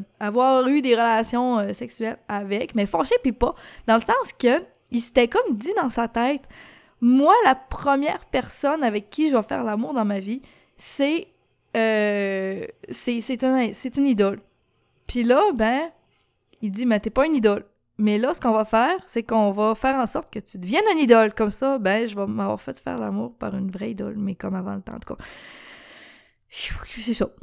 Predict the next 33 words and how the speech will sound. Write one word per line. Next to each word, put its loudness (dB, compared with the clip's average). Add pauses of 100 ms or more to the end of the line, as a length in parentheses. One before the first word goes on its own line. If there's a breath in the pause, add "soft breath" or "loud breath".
(180)
<laughs> -4
C'est 0
pas -4
mal -4
ça. -6
Fait -4
que -2
dans 4
le 2
fond, 2 (100)
ben, 4
il 6
l'aide 4
à 8
comme 4
devenir, 4
à, 2
à 0
percer, -4
puis -16
tout -14
ça, 0
avec, -6
euh, -8 (440 soft breath)
avec, -2
euh, 0
en -6
se -6
cross-dressant -2
en -6
fille, -8
puis -12 (560 loud breath)
là, 2